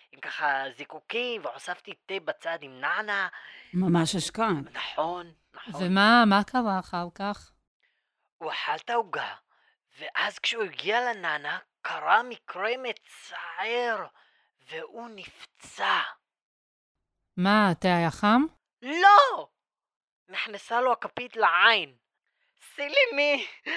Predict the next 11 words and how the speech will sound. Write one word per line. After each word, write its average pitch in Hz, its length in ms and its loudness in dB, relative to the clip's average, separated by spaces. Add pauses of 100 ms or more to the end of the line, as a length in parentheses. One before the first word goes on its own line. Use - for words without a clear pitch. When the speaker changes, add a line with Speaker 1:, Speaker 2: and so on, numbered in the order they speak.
(160)
Speaker 1:
שכחתי - 580 2
להוציא 226 400 0
את - 60 -12
הכפית - 480 -6
מהתה. 208 400 2 (480)
Speaker 3:
אבל 190 400 0
מה 190 160 4
קרה 233 260 4
עם 247 140 4
הטבעת? 240 480 2 (840)
Speaker 1:
סילימי 320 460 -6